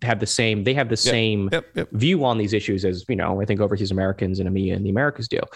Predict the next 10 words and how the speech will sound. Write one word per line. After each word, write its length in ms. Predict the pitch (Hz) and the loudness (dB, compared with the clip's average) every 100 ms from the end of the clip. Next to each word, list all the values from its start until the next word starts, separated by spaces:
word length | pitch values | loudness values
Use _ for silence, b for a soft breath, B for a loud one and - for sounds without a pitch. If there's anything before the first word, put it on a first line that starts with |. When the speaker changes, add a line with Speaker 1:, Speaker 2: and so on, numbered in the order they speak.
| B B B _ _ _ _ - - | B B B _ _ _ _ -12 -4
Speaker 1:
I 40 | |
think, 180 | 170 185 | 0 2
I 40 | |
think 180 | 165 180 | 2 0
one 300 | 165 175 247 | 0 2 2
of 240 | 240 156 127 | 2 0 0
the, 340 | 131 120 110 | 2 2 0
one 320 | 113 143 196 | -2 0 0
of 260 | 202 135 113 | 0 -2 -2
the 600 | 113 107 95 95 92 98 | 0 2 2 2 0 -2